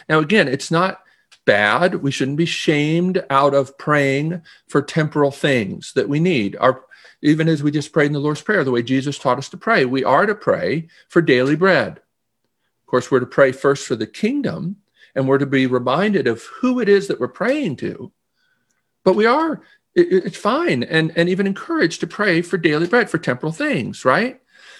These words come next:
But Paul says the focus of his prayer is that they would live lives worthy of the Lord, bearing fruit,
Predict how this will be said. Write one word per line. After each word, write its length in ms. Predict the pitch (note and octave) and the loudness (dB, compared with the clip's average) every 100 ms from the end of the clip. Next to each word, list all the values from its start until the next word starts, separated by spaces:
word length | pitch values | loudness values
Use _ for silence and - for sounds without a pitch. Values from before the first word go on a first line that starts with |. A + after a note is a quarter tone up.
| _ | _
But 220 | F#3 - | 2 2
Paul 760 | - - C4+ D#4 F3+ C#3 E3 - _ _ | -2 -2 2 4 4 2 0 -10 _ _
says 280 | - G3 E3+ | 0 2 2
the 80 | D3+ | -2
focus 480 | - A#3+ F4 D4 - | 0 2 2 0 -2
of 120 | C3 | -2
his 160 | A#2 - | -2 -4
prayer 280 | G#2 F#2+ | -2 0
is 80 | C3+ | 0
that 100 | C#3+ | 0
they 100 | E3 | 0
would 160 | E3 C#3+ | 0 0
live 380 | D#3+ F3 G#3 G#3+ | 0 2 0 0
lives 400 | F3+ E3 D3 C3 | -2 0 -2 -4
worthy 440 | C3+ F3+ A3 A#3+ | 0 2 2 0
of 100 | A#3 | 0
the 100 | G3 | -2
Lord, 420 | C3+ B2+ C3 A2+ | 0 0 -2 -2
bearing 400 | E3+ F#3 A3+ B3 | 0 2 2 0
fruit, 380 | B3 D#3+ C#3+ C3 | -4 -2 -2 -4